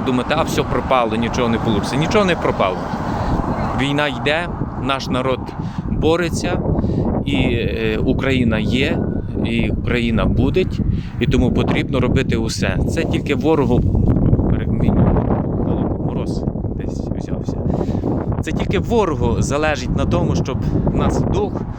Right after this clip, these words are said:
впав, щоб ми вже думали, що все, вже кінець, вже будемо шукати винних. Не піддавайтеся, <laughs> слухайте, маємо захистити, маємо відбороти свою Україну, і тому робимо все те, що від нас залежить.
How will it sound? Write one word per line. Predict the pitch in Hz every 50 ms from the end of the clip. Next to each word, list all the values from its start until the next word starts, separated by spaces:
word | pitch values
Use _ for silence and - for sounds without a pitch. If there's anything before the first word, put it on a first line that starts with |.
| - - - - -
впав, | - - - 175 180 175 175 170 156 -
щоб | - - 143 123 127
ми | 143 139 139 135
вже | 120 123 135
думали, | 127 131 156 143 139 135 127
що | 120 - 127
все, | 107 - - - 196 208 196 190 185 165
вже | 147 131 135 123
кінець, | 123 131 143 147 175 185 180 170 160 147 - - -
вже | 135 - - - 143
будемо | 135 - 151 147 143
шукати | - 151 131 131 139 127 - 135 120 120 143
винних. | 196 202 196 190 185 170 160 151 - - - - - - - - - - - - - - - 107 110
Не | 120 143 175
піддавайтеся, | 180 - 240 233 208 233 220 202 160 120 113 101 - 104 101 - - 113 110 107 - 139 127
<laughs> | 123 - - -
слухайте, | - 165 175 156 - 117 98 - 107 104 98 - - - - - - - - - - 120
маємо | 151 175 190 196 180 175 165 156 147
захистити, | - 147 - 147 131 113 - - 180 190 185 190 - 151 143 139
маємо | 147 147 143 143 139 135 131 123 113 98 - 117
відбороти | 135 131 117 110 113 113 - - 120 113 113 135 135 139 156 180 190 185 165 -
свою | - - 135 135 127 127 123
Україну, | 107 95 - 135 127 123 117 110 110 107 107
і | 107 101
тому | - 139 143 139 131
робимо | 123 151 180 196 185 190 170 165 139
все | 127 - - - 175 185 151 147
те, | 151 160 151
що | - - 147
від | 127 123 113 123
нас | 135 131 - 127
залежить. | 127 120 110 101 98 101